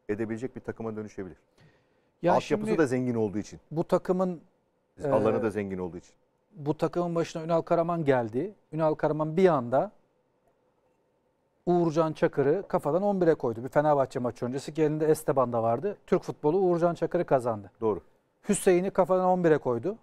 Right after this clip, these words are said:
Speaker 2: Hatta Malatya maçının önce de oyuncu değişikliğine soktu. Sonra kafadan on bire koydu. Türk futbolu bir Hüseyin Türkmen kazandı. Abdülkadir Parmak yirmi dört yaşına gelmişti. Daha doğru düzgün A takımda oynamıyordu. Abdülkadir Parmak kazandı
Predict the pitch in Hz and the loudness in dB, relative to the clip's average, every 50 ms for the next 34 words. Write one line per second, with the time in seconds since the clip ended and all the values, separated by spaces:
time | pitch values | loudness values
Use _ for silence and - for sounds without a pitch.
0 | _ _ 143 135 - - 143 139 139 139 143 156 151 - 156 131 135 123 - - | _ _ -2 -2 2 2 2 2 4 2 2 2 -2 -2 -6 -6 -6 -6 -6 -6
1 | 135 131 135 127 139 139 143 135 131 131 135 135 139 127 - - - 123 - - | -4 -4 -2 -2 -2 -2 0 -2 -2 -2 0 0 0 0 -2 -4 -8 -10 -2 0
2 | 160 143 - - - 147 170 - - 151 151 147 - 147 127 143 143 143 147 143 | 0 0 0 -4 -8 -10 -8 -4 -2 -2 -2 -2 -2 -2 0 0 2 2 2 0
3 | 139 135 127 120 - - 117 113 - 185 196 - _ _ _ _ _ _ - 175 | 0 0 -2 -2 0 0 -2 -2 -2 -6 -8 -10 _ _ _ _ _ _ -2 -2
4 | - - 147 - _ 156 170 175 165 160 151 - - 160 156 147 - 139 - - | -2 -2 -8 -6 _ -2 0 0 2 0 0 0 -2 -2 -2 -2 -6 -6 -2 -2
5 | 156 151 - 135 123 110 113 101 90 - _ _ _ _ _ _ _ _ 139 139 | -2 0 0 -2 -2 -2 -2 -6 -6 -12 _ _ _ _ _ _ _ _ 0 0
6 | - - 165 - - 175 131 - - - 151 151 156 175 175 - _ _ _ _ | 2 -4 -8 -2 -2 -2 -2 0 2 2 2 2 2 -4 -8 -10 _ _ _ _
7 | _ _ _ _ - 135 147 160 165 180 180 - - 147 - - 143 131 135 127 | _ _ _ _ -2 -2 0 2 2 2 0 0 -2 -8 -6 -2 0 2 4 4
8 | 123 123 120 - - - 180 202 - _ _ _ _ _ _ 131 139 147 156 151 | 2 0 -4 -10 -10 -10 -10 -10 -10 _ _ _ _ _ _ 4 4 4 4 4
9 | 151 156 165 170 160 156 147 156 160 160 156 156 - - 147 151 151 156 165 160 | 2 2 2 2 0 -2 -2 0 0 0 0 -2 -4 -4 -2 -2 0 0 0 0
10 | 135 135 147 170 160 - - 156 - 170 170 170 160 165 160 160 160 165 165 - | -2 0 2 0 0 0 -4 -2 0 2 2 2 4 2 2 2 4 2 0 2
11 | - 131 113 127 113 107 104 95 | 0 -2 0 0 -4 -4 -6 -12